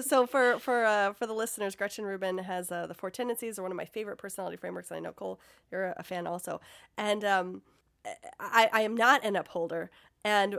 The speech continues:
whenever I hear about upholders or have this dear friend of mine who is an upholder, um, one of the, like, the strengths is that you're able to stay the course and you have really firm boundaries and you prioritize the things that are important to you and you,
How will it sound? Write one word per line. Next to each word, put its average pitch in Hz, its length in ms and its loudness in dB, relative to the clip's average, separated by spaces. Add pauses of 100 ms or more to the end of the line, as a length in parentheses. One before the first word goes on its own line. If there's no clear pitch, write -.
whenever 202 380 0
I 185 180 2
hear 339 200 -2
about 214 180 2
upholders 185 520 -2
or 180 240 -2 (200)
have 190 140 -4
this 208 160 -8
dear 190 200 -6
friend 339 240 0
of 208 100 -4
mine 185 180 2
who 214 100 -6
is 190 200 -4
an 185 80 -4
upholder, 180 500 -4 (280)
um, 208 240 4
one 214 300 0
of 214 160 -2
the, 180 420 0 (220)
like, 185 300 -8
the 196 120 -6
strengths 269 500 0
is 208 100 -6
that - 140 -4
you're 220 160 -4
able 247 240 -2
to 226 100 -6
stay 190 200 -6
the 180 80 -6
course 170 360 -6
and 185 200 -4
you 190 120 0
have 196 220 -6
really 214 220 -2
firm 220 280 -8
boundaries 190 580 -4
and 185 140 -6
you 185 80 -6
prioritize 208 760 -6
the 185 80 -14
things 196 220 -12
that 175 80 -10
are 170 60 -6
important 233 380 -8
to - 100 -14
you 208 140 -4
and 180 120 -6
you, 180 180 -6